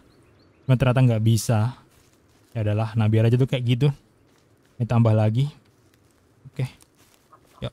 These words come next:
tebang pohon dulu yang sebelah sini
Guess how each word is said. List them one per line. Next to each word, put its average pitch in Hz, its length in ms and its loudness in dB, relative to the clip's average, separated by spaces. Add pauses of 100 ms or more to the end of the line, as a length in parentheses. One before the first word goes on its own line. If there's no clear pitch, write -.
tebang 127 400 -2
pohon 147 460 0
dulu 160 200 2
yang 170 140 2
sebelah 131 380 -2
sini 160 640 0